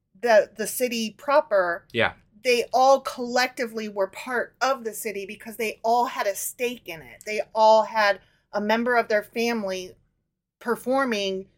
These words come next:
Speaker 1: military and important duties there.
Speaker 2: That's interesting to me because if you
Speaker 1: Mm-hmm.
Speaker 2: take Israel now, right?
Speaker 1: Mm-hmm.
Speaker 2: Israel as it stands now as a state,
Speaker 1: Mm-hmm.
Speaker 2: um, everyone who comes of age, male at least, uh,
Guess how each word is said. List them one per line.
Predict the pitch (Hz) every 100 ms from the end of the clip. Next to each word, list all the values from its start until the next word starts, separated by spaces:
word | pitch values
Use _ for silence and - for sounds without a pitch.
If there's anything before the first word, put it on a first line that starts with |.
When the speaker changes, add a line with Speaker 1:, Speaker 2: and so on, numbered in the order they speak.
| _ _ _ -
Speaker 1:
military | 240 254 233 247 226 220
and | 208
important | 202 - 240 226 208
duties | 190 254 233 175
there. | - - -
Speaker 2:
That's | 214
interesting | 240 233 120 - 98
to | -
me | 101
because | 98 104 120 110
if | 233
you | 226
Speaker 1:
Mm-hmm. | 226
Speaker 2:
take | 139 123 -
Israel | 139 135 131 107
now, | 95 110 151 90 - - _ _
right? | 101 101
Speaker 1:
Mm-hmm. | 98
Speaker 2:
Israel | 113 - 110
as | 104 98
it |
stands | 92 104 98 95
now | 95 95
as | 87
a | 87
state, | - 135 90 - _ 214
Speaker 1:
Mm-hmm. | 208 214 98
Speaker 2:
um, | 98 90 85 -
everyone | 110 120 110 107 101 95 90
who | 110
comes | 113 101
of | 95
age, | 101 95 90 -
male | 110 104 90 90
at | 76
least, | 82 92 - _ _ _ -
uh, | 95